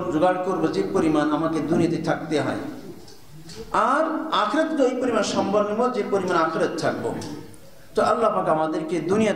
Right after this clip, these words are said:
থেকে এই স-, মুসা-, আমি একজন মুসাফির, এই কথা স্মরণ রেখে দুনিয়ার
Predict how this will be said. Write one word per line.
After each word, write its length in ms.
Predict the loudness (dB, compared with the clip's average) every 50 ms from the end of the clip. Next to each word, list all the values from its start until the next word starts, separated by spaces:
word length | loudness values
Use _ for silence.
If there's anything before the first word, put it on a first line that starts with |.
| 0
থেকে 580 | -2 -4 -2 0 2 2 2 0 -2 -6 -8 -8 -8 -10 -10 -12 -16 -16 -16 -16 -6 0
এই 120 | 0 2
স-, 200 | 2 2 2 2
মুসা-, 340 | 0 2 2 2 2 2 2
আমি 240 | 2 2 2 2 2
একজন 200 | 2 2 2 2
মুসাফির, 600 | 2 2 2 2 2 2 2 2 0 0 2 2
এই 180 | 2 2 2 2
কথা 220 | 2 2 2 2
স্মরণ 500 | 2 2 2 2 2 4 2 2 0 0
রেখে 360 | -2 -2 -2 0 0 2 2 2 2 0 0 -2 -4 -6 -6 -6
দুনিয়ার 580 | -2 0 2 2 2 2 2 2 2 2 0